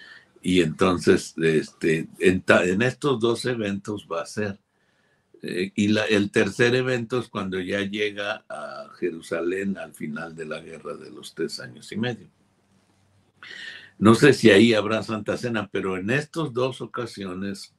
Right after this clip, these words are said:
cuando él llegue a Missouri, en el templo del condado de Jackson, va a haber,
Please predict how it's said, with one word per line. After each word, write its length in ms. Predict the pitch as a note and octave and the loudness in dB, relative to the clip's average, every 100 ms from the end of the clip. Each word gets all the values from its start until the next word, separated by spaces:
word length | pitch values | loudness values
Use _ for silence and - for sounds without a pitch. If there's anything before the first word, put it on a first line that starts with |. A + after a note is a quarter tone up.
| _ | _
cuando 320 | - D#2+ E2 | -10 -6 -4
él 120 | F2+ | -4
llegue 300 | F#2 G#2 G#2 | 0 0 0
a 40 | G#2 | -2
Missouri, 680 | G2 G2 A2 G#2+ G2 F#2+ - _ _ _ | -2 -2 0 2 2 -2 -4 _ _ _
en 180 | - D2 | -8 -4
el 180 | C#2+ C#2 | -4 -2
templo 460 | - - - F#2+ - | 0 0 2 2 2
del 240 | D2 C#2 | 0 -2
condado 420 | - D2 D#2+ F2+ | -4 -2 2 2
de 160 | F2 G#2 | 2 2
Jackson, 520 | F2+ E2+ - F#2+ F2 - _ _ _ - | 2 0 -2 -4 -4 -6 _ _ _ 0
va 80 | F#2 | 4
a 20 | |
haber, 400 | F2 E2+ F#2 A2 | 4 4 4 2